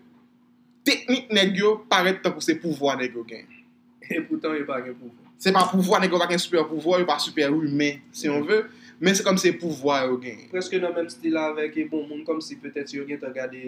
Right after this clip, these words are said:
Speaker 2: e, anime resan, yo menm jan avèk Demon Slayer.
Speaker 1: Wi.
Speaker 2: Paske lè apre nou pale de respirasyon, lightning,
Speaker 1: Vwala,
Speaker 2: se, se
Speaker 1: vwala.
Speaker 2: pa pou pouvwa yo, vreman.
Speaker 1: Wi.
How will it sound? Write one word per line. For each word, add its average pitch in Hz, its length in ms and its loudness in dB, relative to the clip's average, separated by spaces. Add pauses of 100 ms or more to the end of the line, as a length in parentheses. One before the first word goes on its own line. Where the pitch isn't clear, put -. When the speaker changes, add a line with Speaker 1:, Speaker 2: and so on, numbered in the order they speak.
(260)
Speaker 2:
e, 127 220 -10 (260)
anime 127 360 -14
resan, 123 360 -10
yo 151 120 -6
menm 170 160 -8
jan 165 160 -4
avèk 156 160 -6
Demon 160 240 -6
Slayer. 175 400 -8 (440)
Speaker 1:
Wi. 254 360 4
Speaker 2:
Paske 165 240 0
lè 165 240 4
apre 165 280 -4
nou 156 120 0
pale 147 240 -2
de 139 160 -10
respirasyon, 139 920 -6
lightning, 131 480 -8
Speaker 1:
Vwala, 170 580 6
Speaker 2:
se, 156 60 2
se 160 80 0
Speaker 1:
vwala. 175 320 4
Speaker 2:
pa 151 80 -2
pou 147 80 -2
pouvwa 135 240 -4
yo, 127 80 -8
vreman. 127 440 -8
Speaker 1:
Wi. 196 280 -2